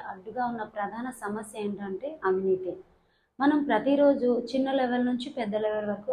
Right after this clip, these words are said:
అవినీతిని చూస్తూనే ఉన్నాం. మనకు తెలియకుండానే అవినీతిని మన జీవితాల్లో ఒక భాగం అయిపోయింది. కానీ దీనికి బాధ్యతలు ఎవరు?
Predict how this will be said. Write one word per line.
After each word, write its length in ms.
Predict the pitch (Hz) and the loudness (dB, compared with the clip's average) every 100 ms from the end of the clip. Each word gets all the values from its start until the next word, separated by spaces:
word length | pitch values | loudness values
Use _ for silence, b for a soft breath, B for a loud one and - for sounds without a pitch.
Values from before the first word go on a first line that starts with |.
| - | -2
అవినీతిని 440 | 214 240 247 247 262 - | -2 -2 -6 -8 -10 -8
చూస్తూనే 460 | 220 - 226 233 240 | -12 -10 -6 -4 -2
ఉన్నాం. 240 | 190 180 - - _ _ _ 262 | 0 0 -4 -16 _ _ _ 6
మనకు 240 | 285 294 285 | 8 8 6
తెలియకుండానే 760 | 285 277 294 302 294 277 277 277 262 - - 226 | 8 8 8 8 8 8 6 2 0 -4 -2 0
అవినీతిని 440 | 247 262 254 269 254 | 2 2 2 0 0
మన 100 | 240 202 | 0 -2
జీవితాల్లో 480 | 233 233 233 233 233 | -2 -2 0 0 0
ఒక 100 | 226 214 202 | -2 -4 -4
భాగం 300 | 202 214 233 208 | -2 -4 -2 -4
అయిపోయింది. 420 | 202 196 180 185 - | -4 -2 -2 -4 -4
కానీ 240 | 240 240 254 233 | -2 0 0 0
దీనికి 320 | 240 240 233 202 | 0 -2 -6 -4
బాధ్యతలు 480 | 202 196 214 254 247 | -4 -4 -4 -2 -2
ఎవరు? 220 | 233 226 | -4 -10